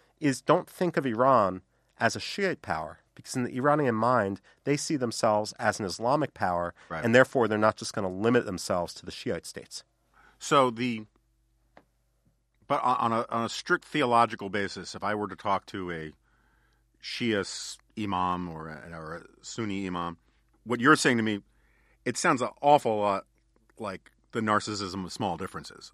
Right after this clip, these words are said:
Speaker 2: I mean, in terms of the theological precepts, right? I mean, sort of like the difference between,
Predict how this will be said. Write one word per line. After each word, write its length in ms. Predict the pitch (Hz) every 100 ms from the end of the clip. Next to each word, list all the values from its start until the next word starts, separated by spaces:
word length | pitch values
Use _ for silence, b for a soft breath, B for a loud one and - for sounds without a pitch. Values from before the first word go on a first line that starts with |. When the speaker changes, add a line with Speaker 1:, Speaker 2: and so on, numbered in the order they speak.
| _
Speaker 2:
I 80 | 110
mean, 140 | 101 98
in 140 | 92
terms 200 | 131 104
of 140 | 92
the 120 | 92 95
theological 760 | - - 127 107 107 101 87
precepts, 540 | - 104 - - - 90
right? 200 | 92 104
I 20 |
mean, 300 | 95 95 90 - b b
sort 140 | -
of 40 | 135
like 100 | 117
the 80 | 120
difference 260 | 131 120
between, 400 | 113 - 110 104